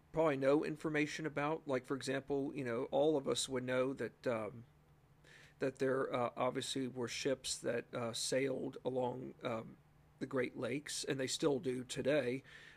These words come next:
But we forget that, uh, it was more than, uh, just for, uh, commercial purposes. In other words, it would be fair to say that, um, many, uh, Great Lakes ships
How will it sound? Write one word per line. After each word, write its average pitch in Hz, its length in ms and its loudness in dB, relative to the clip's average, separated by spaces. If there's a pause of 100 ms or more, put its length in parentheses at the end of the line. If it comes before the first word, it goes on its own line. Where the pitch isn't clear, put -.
(120)
But - 200 4
we 135 140 0
forget 139 580 0
that, 127 320 2
uh, 131 220 2 (100)
it 135 120 0
was 123 180 -2
more 135 380 2 (260)
than, 127 340 -2
uh, 120 200 0
just 123 340 -2
for, 127 180 0
uh, 117 60 0
commercial 135 560 0
purposes. 110 840 -4 (420)
In 135 100 -2
other 147 160 4
words, 143 400 -2
it - 80 0
would 143 160 -2
be 135 120 -4
fair 131 260 0
to 123 80 -4
say 135 380 2
that, 123 340 -2
um, 120 320 0 (560)
many, 143 420 -2
uh, 127 280 0 (140)
Great 139 300 0
Lakes 127 300 0
ships - 580 -2